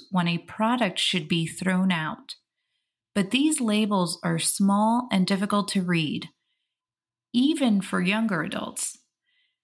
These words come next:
Seniors who can't make out the expiration date often resort to the sniff test for foods like milk and meat.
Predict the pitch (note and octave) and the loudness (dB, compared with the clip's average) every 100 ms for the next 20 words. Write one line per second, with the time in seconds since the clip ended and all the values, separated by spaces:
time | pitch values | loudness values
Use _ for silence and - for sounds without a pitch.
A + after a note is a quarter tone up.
0 | _ _ - C4+ D4+ F4+ B3 G#3 G3 - | _ _ -2 0 -2 0 2 2 0 -2
1 | G3+ F#3 - A3+ B3 A#3+ A3+ G#3 G3+ F#3+ | -4 -2 0 0 2 2 2 0 0 0
2 | F3+ F3+ - F#3+ F#3 G3+ G#3 F3+ F3+ E3+ | -2 -2 -4 0 2 2 0 0 0 -2
3 | - - F#3 G3+ - A#3 A3 G#3 F#3 F3+ | -6 -4 -2 -2 0 2 2 0 0 0
4 | F3 - F3 E3+ - F#3 F#3 - - D3 | 0 -2 0 0 -2 0 -2 -4 -8 -6
5 | - - F3+ - F#3+ F#3 E3+ E3+ D#3+ - | -6 -6 -4 -2 0 0 0 -2 -4 -2
6 | E3+ F3+ F#3+ F#3 F3+ E3 D#3 - - - | 0 2 2 0 0 0 -2 -6 -10 -20